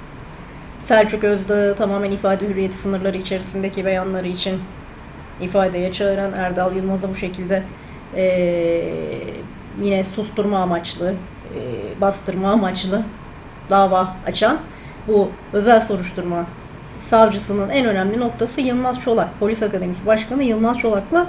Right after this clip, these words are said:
kesiştik, kesiştiği, kesiştikleri noktalar. On beş. Mehmet Aykut Cihangir,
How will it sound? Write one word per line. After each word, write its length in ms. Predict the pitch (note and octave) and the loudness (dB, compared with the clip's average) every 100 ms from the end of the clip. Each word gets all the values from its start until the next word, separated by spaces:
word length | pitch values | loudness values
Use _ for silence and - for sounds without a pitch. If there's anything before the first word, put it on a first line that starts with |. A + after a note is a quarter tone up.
| - | 0
kesiştik, 480 | - A3+ G#3 - F3 - - | -2 -2 -2 -6 -8 -10 -6
kesiştiği, 540 | G#3+ G#3+ G#3 - F3+ G#3+ | -4 -4 -6 -4 -4 -4
kesiştikleri 800 | G3+ F#3+ G3 - - F#3 F#3 G3 - - - - F3+ | -4 -4 -4 -6 -6 0 0 0 -4 -14 -16 -8 -4
noktalar. 540 | E3+ - E3 C#4 G4+ - - - - - - - - - - - - - - | -4 -2 4 4 4 -2 -16 -16 -16 -16 -16 -16 -16 -16 -16 -16 -16 -16 0
On 260 | B3+ C#4 B3 | 8 8 10
beş. 260 | C#4 - C4 | 6 4 2
Mehmet 300 | C4+ C#4 C#4+ | 4 4 6
Aykut 320 | C#4+ - - | 4 2 -2
Cihangir, 680 | C#4+ C#4+ C#4 A#3+ D#4 - | 2 4 4 4 2 -2